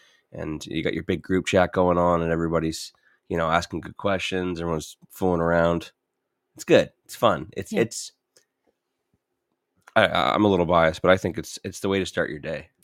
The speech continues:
Speaker 2: Absolutely.
Speaker 1: Right?
Speaker 2: I think all these people here would agree.
Speaker 1: Well,
Speaker 2: They keep re-,
Speaker 1: considering
Speaker 2: they
Speaker 1: they're
Speaker 2: keep
Speaker 1: here every day.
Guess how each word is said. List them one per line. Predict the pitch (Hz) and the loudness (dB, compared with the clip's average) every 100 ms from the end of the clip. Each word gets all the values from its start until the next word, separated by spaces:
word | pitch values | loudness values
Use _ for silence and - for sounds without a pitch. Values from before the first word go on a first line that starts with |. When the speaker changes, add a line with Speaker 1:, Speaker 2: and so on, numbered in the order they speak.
| 233 | -18
Speaker 2:
Absolutely. | 180 - 156 160 175 - _ | -14 -10 -8 -6 -8 -10 _
Speaker 1:
Right? | - 110 _ - | -10 -10 _ -8
Speaker 2:
I | |
think | 214 208 | -2 2
all | 190 | 2
these | 185 | 0
people | - 190 165 | -4 -4 -4
here | 175 180 | -4 -4
would | 180 | -6
agree. | 170 226 226 _ _ _ - _ _ _ _ _ _ - | -4 -4 -6 _ _ _ -20 _ _ _ _ _ _ -6
Speaker 1:
Well, | 196 | -2
Speaker 2:
They | 214 | -2
keep | 202 | 0
re-, | 202 | 0
Speaker 1:
considering | 196 | 0
Speaker 2:
they | 180 | 0
Speaker 1:
they're | 185 220 202 | 2 4 4
Speaker 2:
keep | |
Speaker 1:
here | 202 | 4
every | 226 | 4
day. | 226 | 4